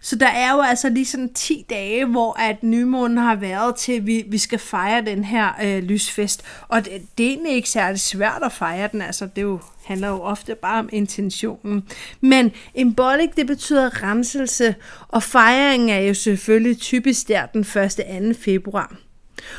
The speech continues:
Højtiden, den er også kendt som lysfest, øh, og køndelmisse, for de, der dyrker guden og gudinden,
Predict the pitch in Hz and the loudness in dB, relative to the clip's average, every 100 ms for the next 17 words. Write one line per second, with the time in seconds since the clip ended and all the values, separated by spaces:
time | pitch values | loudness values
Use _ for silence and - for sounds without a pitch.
0 | - 254 277 277 302 262 269 247 269 - | 0 8 8 8 4 6 6 6 4 0
1 | - 302 240 - 233 202 190 233 269 - | -2 -2 0 2 4 6 6 6 4 4
2 | 269 247 - - - - 240 220 202 190 | 6 6 0 -8 -20 0 4 4 4 0
3 | - 214 208 - 247 254 254 220 196 190 | 0 -2 0 -2 0 2 4 6 6 4
4 | 240 202 - - - - 247 247 226 240 | 2 0 -8 -18 -16 0 6 6 6 6
5 | 254 240 226 233 254 - 226 226 247 240 | 6 6 4 4 0 0 -2 0 2 2
6 | - 214 214 196 185 226 262 | 2 2 2 2 0 0 -2